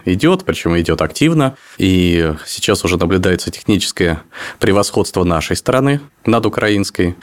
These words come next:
несмотря на то, что им активно идёт западное оружие, причём самое современное. Но, опять-таки,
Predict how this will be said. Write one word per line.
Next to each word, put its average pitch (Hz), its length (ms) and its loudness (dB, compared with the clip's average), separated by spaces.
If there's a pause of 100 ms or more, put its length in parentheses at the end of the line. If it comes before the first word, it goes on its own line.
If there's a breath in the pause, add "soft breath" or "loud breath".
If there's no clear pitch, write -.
(140 loud breath)
несмотря 101 440 2
на 95 100 2
то, 92 120 -2
что - 160 -2
им 87 120 2
активно 82 380 0
идёт 80 220 -2
западное 90 580 0
оружие, 135 300 2
причём - 400 -2 (280 loud breath)
самое 90 340 2
современное. 98 720 0 (160 loud breath)
Но, 117 280 2
опять-таки, 82 560 -2